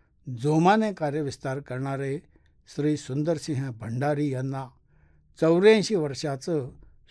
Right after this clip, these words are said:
सुदीर्घ आयुष्य लाभलं. बावीस जून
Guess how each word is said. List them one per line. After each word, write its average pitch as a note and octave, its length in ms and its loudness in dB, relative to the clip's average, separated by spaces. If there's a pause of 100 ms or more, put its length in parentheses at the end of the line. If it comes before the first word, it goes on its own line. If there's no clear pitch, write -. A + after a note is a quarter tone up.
सुदीर्घ F3+ 640 4
आयुष्य B2+ 540 -8
लाभलं. G#2+ 360 -16 (960)
बावीस D3+ 500 2
जून E3 460 0